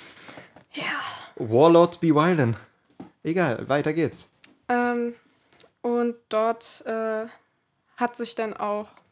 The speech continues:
Speaker 1: quasi das tragische Ereignis
Speaker 2: Ereignet.
Speaker 1: ereignet. Oh.
Speaker 2: Who would have thought?
Speaker 1: <laughs> Ähm,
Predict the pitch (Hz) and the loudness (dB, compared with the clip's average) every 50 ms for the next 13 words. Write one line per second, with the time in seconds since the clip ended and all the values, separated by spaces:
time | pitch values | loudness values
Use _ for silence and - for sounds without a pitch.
0 | _ _ _ _ _ _ _ _ _ _ - - 220 208 202 208 214 220 214 208 | _ _ _ _ _ _ _ _ _ _ -10 -6 -4 -4 -4 -4 -6 -8 -10 -10
1 | 208 202 - 202 - - - - 208 202 202 214 220 - - - 208 202 202 202 | -12 -12 -12 -12 -12 -12 -10 -6 -6 -6 -6 -6 -10 -10 -10 -10 -8 -8 -8 -10
2 | 208 208 _ _ _ _ _ _ _ _ _ _ _ _ _ 381 330 208 208 208 | -10 -14 _ _ _ _ _ _ _ _ _ _ _ _ _ -10 -4 -2 -2 -2
3 | 202 - 214 208 208 202 - - - - - - - - - - _ _ _ _ | -2 -4 -4 -4 -4 -4 -6 -10 -10 -12 -14 -18 -18 -20 -20 -20 _ _ _ _
4 | _ _ _ _ _ _ _ _ _ _ _ _ _ _ _ _ _ _ _ _ | _ _ _ _ _ _ _ _ _ _ _ _ _ _ _ _ _ _ _ _
5 | _ _ _ _ _ 143 127 - 127 127 110 95 104 98 - - - - 233 226 | _ _ _ _ _ 0 2 4 4 2 2 0 -4 -8 -10 -10 -8 -2 0 2
6 | 226 220 214 208 214 208 208 208 - - 233 226 220 220 214 - - - - - | 4 2 2 0 -2 -6 -6 -6 -2 0 2 2 2 0 -2 -6 -14 -18 -6 2
7 | - 185 196 175 156 151 165 156 - - - 120 98 95 95 - - - - 262 | 4 6 8 10 10 10 8 6 4 2 4 4 4 4 2 -2 -6 0 4 4
8 | 285 320 - - - - 180 180 170 - 147 - - - - - _ _ _ _ | 4 4 2 -2 -2 -2 -2 0 -2 -2 -8 -10 -12 -18 -20 -20 _ _ _ _
9 | _ _ - 220 220 220 214 214 214 208 208 208 208 | _ _ -4 -2 0 0 0 0 -2 -2 -4 -6 -8